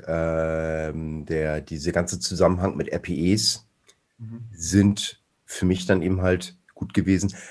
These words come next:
Speaker 1: Dazu muss man sagen, die meisten meiner Kunden müssen beaufsichtigt werden.
Speaker 2: Ja.
Speaker 1: Ja, das heißt, äh, ich bring denen erst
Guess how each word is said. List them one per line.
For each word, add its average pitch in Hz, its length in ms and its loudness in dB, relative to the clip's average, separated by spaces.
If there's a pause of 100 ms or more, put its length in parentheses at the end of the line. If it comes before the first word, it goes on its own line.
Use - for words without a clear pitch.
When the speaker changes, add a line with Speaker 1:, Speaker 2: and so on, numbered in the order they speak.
(120)
Speaker 1:
Dazu 92 240 -4
muss 98 160 -2
man 95 100 0
sagen, 90 240 4
die 87 60 0
meisten 87 380 0
meiner 85 220 0
Kunden 95 480 -4
müssen 98 920 -2 (1500)
beaufsichtigt - 880 0
werden. - 320 -6 (420)
Speaker 2:
Ja. 151 280 2
Speaker 1:
Ja, 98 120 6
das 87 240 0
heißt, 87 420 2
äh, 80 280 2
ich - 300 -8
bring 95 540 2
denen 92 260 2
erst 87 460 -2